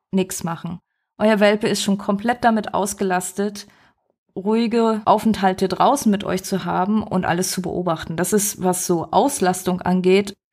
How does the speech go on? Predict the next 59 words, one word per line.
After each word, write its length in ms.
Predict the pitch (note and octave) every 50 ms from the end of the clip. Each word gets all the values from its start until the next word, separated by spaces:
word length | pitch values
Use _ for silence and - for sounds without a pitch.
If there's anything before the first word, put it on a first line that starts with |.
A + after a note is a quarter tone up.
| - -
echt 240 | - F#3+ F3 - -
schon 140 | - - E3+
vollkommen 520 | - - - G3 F#3 F#3 - F#3 F3 E3+
genug. 280 | E3 D#3+ D#3+ D#3+ D#3 -
Und 120 | - E3
auch 100 | E3+ E3+
da 180 | - F3+ F3+ G3
gibt's 240 | G3 G#3+ G3+ - -
immer 120 | G3 G#3+
noch 200 | G3+ G3 G3 G3+
Welpen, 280 | F3+ F#3 F#3 F#3 - F#3+
die 80 | F#3
dann, 180 | F3+ F3 F3 F3
wie 80 | - G#3
ich 100 | G3+ -
schon 140 | - G#3 G3
sagte, 520 | G3 E3 E3+ F3+ F3+ - - F#3+ F3+ -
abends 320 | - F3+ F3+ F3+ - -
mal 120 | - E3 -
aufdrehen, 720 | - - A#3 B3 G#3+ - - - - A3 G#3 G#3 G#3 G#3 _ _ _ _
sehr 240 | - - G3 - -
aufgeregt 680 | - G#3+ G#3+ - - G#3+ F#3+ G3+ G#3 G#3+ G#3 G#3 -
sind 400 | - G3 F#3+ F#3 F#3+ G3 G3 G3
und 440 | - - - F#3+ F#3 F3+ F3+ - - _ _
die 220 | - - - G3+ -
echt 400 | - F#3+ G3 - - - - - _ _ _ _ -
ein 80 | - G3
bisschen 280 | A3 A3+ A3 A3+ G#3+
damit 260 | G3 F#3+ F#3+ G3 F#3+
zu 100 | - -
kämpfen 440 | F#3+ - F#3+ F3+ F#3 F3+ - F3+ F3
haben, 180 | E3+ E3+ E3+ F3
Reize 400 | E3+ E3 E3 - - - - F#3
zu 140 | - - -
verarbeiten. 760 | - E3 D#3+ - - D#3+ D#3+ E3 D#3+ - - - E3+ E3 - _ _ _ _ _ _ _ _ _
Das 180 | - F#3+ F#3 G3
ist 260 | A3+ G#3+ - - -
vollkommen 480 | - - G3 F#3+ G3+ G3 - G#3+ G3 F#3+
normal. 400 | F3+ E3+ E3 D#3 D3+ D#3 D#3+ D#3+
Das 180 | - F3 -
heißt, 200 | G3+ G3+ G3+ G3+
was 180 | G3+ G#3+ G#3 -
könnt 220 | - G#3 G3+ G3+
ihr 100 | G3+ G3+
tun? 320 | G3+ - - A#3+ A#3+ A#3 G3+
Ihr 100 | G3 G3
könnt 220 | - F#3 F3+ F3
kuscheln, 480 | - - G#3 G3 - - F3+ F#3 F#3 F#3
ihr 140 | - G3+ G3+
könnt 180 | G#3+ G#3 G3+
ein 140 | G3 F#3+ F3+
bisschen 240 | F3+ F3+ - - F3
spielen, 420 | - - - B3+ B3 A#3+ A3 A3
wann 160 | G#3 G#3 G3
euer 240 | - - F#3 F#3 F#3
Welpe 300 | F3+ F#3 F3+ F#3 F#3 F#3
Lust 360 | F3+ F3 F3+ F3 - - -
hat. 280 | - F3+ F3+ F3+ - - -
Sowas 460 | - F#3 F#3 F3+ - - - - _